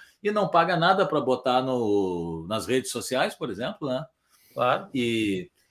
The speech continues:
Speaker 1: e, e tá mostrando o seu trabalho e tudo mais, até porque daqui a pouco vai passar isso aí, e quem tiver com o trabalho andando, eu imagino que vai ter mais oportunidades depois, porque vai ser muito mais difícil. Tu vai mostrar o quê?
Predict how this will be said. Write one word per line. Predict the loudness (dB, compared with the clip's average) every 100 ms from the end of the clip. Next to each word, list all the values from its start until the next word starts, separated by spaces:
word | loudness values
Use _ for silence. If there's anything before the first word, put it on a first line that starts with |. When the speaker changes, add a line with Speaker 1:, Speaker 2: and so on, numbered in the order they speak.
| _
Speaker 1:
e, | -2 -2 -4 -6
e |
tá | 2 6
mostrando | 6 4 6 6 6
o | 2
seu | 0 2
trabalho | 0 2 4 4
e |
tudo | 0 -2
mais, | 2 0 2
até | 0
porque | 2 2 4
daqui | 4 4
a | 2
pouco | 2 2 2
vai | 0 0
passar | 2 0 2 0 0
isso | 0 0 0
aí, | 2 0 -4 -8 _ _ _
e | -2
quem | 2 2 2 -2
tiver | 0 0 4 6 6 6 -4 -20 _ _
com | 4 6
o | 2
trabalho | 4 6 8 6 6 6 4
andando, | 4 6 6 4 0 -2 2
eu | 4 6
imagino | 4 2 2 0 0
que | 0
vai | 0
ter | 2 2
mais | 4 2 2
oportunidades | 2 0 0 0 2 2 2
depois, | -2 0 0 0
porque | 0 -4 0
vai | 0
ser | 2
muito | 0 0
mais | 0 0
difícil. | -2 -2 -2 -2 -2 -6 -10 _
Tu | 0
vai | 2
mostrar | 2 2 4 6
o | 6
quê? | 6 4 4